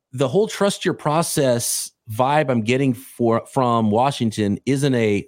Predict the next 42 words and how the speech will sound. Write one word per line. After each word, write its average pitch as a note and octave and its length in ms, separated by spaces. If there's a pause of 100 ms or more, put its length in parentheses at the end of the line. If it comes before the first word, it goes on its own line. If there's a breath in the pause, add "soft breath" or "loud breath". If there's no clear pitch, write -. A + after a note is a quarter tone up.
"Let's A#2+ 160
go B2+ 120
all A2 240
in A#2 160
on G#2 120
our F#2+ 100
very A2 220
first - 340
draft G#2+ 340
pick. F2+ 320 (600)
Let's A#2 220
play A#2+ 240
this G#2+ 180
thing G2 180
out. A2+ 160
And F#2+ 100
if F#2 120
anyway, G2 500
anything, G#2+ 540
add A#2+ 260
more F#2 200
picks." F2+ 340
This F#2+ 120
is F#2 80
a F2 60
long-term F2+ 640
build D#2 300
and D#2 100
not E2 160
a, D2+ 140 (380)
a F2 80
quick - 280
fix. - 320
We're E2+ 60
gonna E2 120
go D#2+ 140
get D#2+ 180
the - 80
first E2+ 240
guy D#2 160
we D#2 140
can. G2+ 360